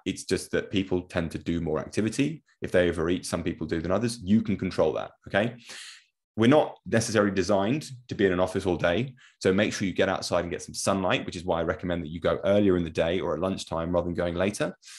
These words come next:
And also, more training doesn't equal more calories burned. Sometimes more training equals more stress and maybe a few more, but not that many calories burned, if any, all right? So bear that in mind.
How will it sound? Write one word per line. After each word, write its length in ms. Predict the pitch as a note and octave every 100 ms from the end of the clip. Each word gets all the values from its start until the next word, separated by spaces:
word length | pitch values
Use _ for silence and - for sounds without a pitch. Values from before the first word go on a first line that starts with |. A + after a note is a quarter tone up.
| - _ _ G#2
And 280 | G#2+ G2+ G2+
also, 500 | C3+ B2+ G2+ F#2 F2+ -
more 160 | B2 C3+
training 300 | C3 G#2 F#2
doesn't 320 | G#2 G#2+ G#2+
equal 320 | G2+ G#2 G2 F#2
more 220 | F2+ F2
calories 420 | - G2 D#2+ D2+
burned. 380 | - G#1 G1+ - _ _ _
Sometimes 520 | - A#2+ A#2+ E2+ E2+ F#2
more 160 | F2+
training 340 | F2+ F2 F2 E2
equals 280 | - D#2+
more 180 | F2+ F2+
stress 560 | D#2 - A#2+ A2 - - F2+
and 240 | F2 D#2 -
maybe 480 | - - G2 G2 F2+
a 40 | E2
few 200 | A#2 G2
more, 160 | E2+
but 120 | E2 E2+
not 180 | E2+
that 160 | E2+ -
many 160 | E2+ D#2+
calories 360 | E2+ D#2+ E2
burned, 280 | - E2 D2+
if 120 | D#2
any, 300 | E2 C2+ - _ _
all 80 | F2+
right? 160 | G2+ - - -
So 240 | - G2+ F#2+ - - _ _ _
bear 180 | C3+ C#3
that 140 | C3
in 100 | A2
mind. 380 | G#2 F#2 G2+ C3+